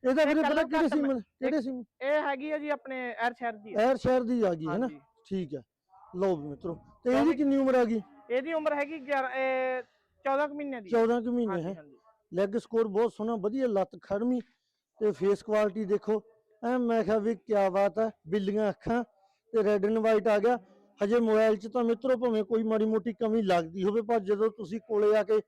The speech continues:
Speaker 1: ਵਿਜ਼ਿਟ
Speaker 2: ਐ ਰੂਹ
Speaker 1: ਕਰੋਗੇ ਨਾ
Speaker 2: ਖੁਸ਼
Speaker 1: ਬਾਈ ਦੇ
Speaker 2: ਕਰਦੀ
Speaker 1: ਘਰੇ
Speaker 2: ਆ।
Speaker 1: ਆ ਕੇ,
Speaker 2: ਵੀਰੇ,
Speaker 1: ਤਾਂ ਤੁਹਾਨੂੰ ਸਾਰੀਆਂ ਬੱਚੀਆਂ ਹੀ
Speaker 2: ਥਣ ਵੀ ਕਰਾ
Speaker 1: ਐਂ
Speaker 2: ਦਿਓ
Speaker 1: ਮੈਂ ਕਿਹਾ ਵੀ
Speaker 2: ਗੁਲਾਬੀ
Speaker 1: ਟੌਪ ਦੀਆਂ,
Speaker 2: ਥਣ।
Speaker 1: ਹਾਂ।
Speaker 2: ਥਣ ਵੀ
Speaker 1: ਦੇਖੋ
Speaker 2: ਗੁਲਾਬੀ ਲੱਗੇ ਆ।
Speaker 1: ਗੁਲਾਬੀ ਥਣ ਤੇ ਥਣ
Speaker 2: ਹਾਂਜੀ।
Speaker 1: ਝੋਲੀ ਦੀ ਆ, ਕਿਆ ਬਾਤ ਹੈ। ਨਿਖੜਵੇਂ ਥਣ ਆ ਪੂਰੇ।
Speaker 2: ਹਾਂਜੀ,
Speaker 1: ਲੈ
Speaker 2: ਚੌ-,
Speaker 1: ਚੱਲ ਵੀਰੇ।
Speaker 2: ਚੌਵੀ ਨੰਬਰ ਟੈਗ ਆ ਜੀ।
Speaker 1: ਠੀਕ ਆ ਵੀਰੇ।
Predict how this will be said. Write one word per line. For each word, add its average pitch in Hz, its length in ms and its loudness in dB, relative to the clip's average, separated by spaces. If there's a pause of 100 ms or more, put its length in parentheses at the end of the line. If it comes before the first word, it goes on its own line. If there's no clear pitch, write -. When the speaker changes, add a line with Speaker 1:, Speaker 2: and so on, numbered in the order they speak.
(240)
Speaker 1:
ਵਿਜ਼ਿਟ 208 200 0
Speaker 2:
ਐ 277 40 0
ਰੂਹ 269 140 -4
Speaker 1:
ਕਰੋਗੇ 214 240 0
ਨਾ 247 100 -2
Speaker 2:
ਖੁਸ਼ 226 60 -2
Speaker 1:
ਬਾਈ 214 140 2
ਦੇ 208 80 0
Speaker 2:
ਕਰਦੀ 247 120 0
Speaker 1:
ਘਰੇ 226 120 4
Speaker 2:
ਆ। - 20 4
Speaker 1:
ਆ 196 40 0
ਕੇ, 180 160 -4 (280)
Speaker 2:
ਵੀਰੇ, 240 120 -4
Speaker 1:
ਤਾਂ 220 60 2
ਤੁਹਾਨੂੰ 226 300 0
ਸਾਰੀਆਂ 285 400 0
ਬੱਚੀਆਂ 233 300 -2
ਹੀ 226 80 0
Speaker 2:
ਥਣ 247 200 -2
ਵੀ 302 120 -8
ਕਰਾ 285 140 -8
Speaker 1:
ਐਂ 262 100 0
Speaker 2:
ਦਿਓ 277 100 2
Speaker 1:
ਮੈਂ 254 140 2
ਕਿਹਾ 240 120 4
ਵੀ 240 80 0
Speaker 2:
ਗੁਲਾਬੀ 226 320 2
Speaker 1:
ਟੌਪ 190 80 -2
ਦੀਆਂ, 196 220 0
Speaker 2:
ਥਣ। 160 80 -4
Speaker 1:
ਹਾਂ। 143 200 -6
Speaker 2:
ਥਣ - 400 -4
ਵੀ - 20 4
Speaker 1:
ਦੇਖੋ 277 180 -6
Speaker 2:
ਗੁਲਾਬੀ 262 380 -6
ਲੱਗੇ 226 340 -8
ਆ। 247 40 -6
Speaker 1:
ਗੁਲਾਬੀ 190 460 0
ਥਣ 185 340 -2 (140)
ਤੇ 226 80 -2
ਥਣ 202 200 -6
Speaker 2:
ਹਾਂਜੀ। 196 200 -2
Speaker 1:
ਝੋਲੀ 214 220 0
ਦੀ 196 160 -4
ਆ, 208 140 2
ਕਿਆ 185 300 0
ਬਾਤ 170 280 -2
ਹੈ। 208 100 0 (440)
ਨਿਖੜਵੇਂ 254 500 0
ਥਣ 202 200 0
ਆ 214 80 0
ਪੂਰੇ। 247 300 0 (100)
Speaker 2:
ਹਾਂਜੀ, 214 220 -6
Speaker 1:
ਲੈ 240 160 4
Speaker 2:
ਚੌ-, 254 60 0
Speaker 1:
ਚੱਲ 185 200 0
ਵੀਰੇ। 170 140 -2
Speaker 2:
ਚੌਵੀ 262 200 -4
ਨੰਬਰ 277 280 -6
ਟੈਗ 240 280 -10
ਆ 202 100 -8
ਜੀ। 175 100 -14
Speaker 1:
ਠੀਕ 208 420 -2
ਆ 185 80 2
ਵੀਰੇ। 143 200 -6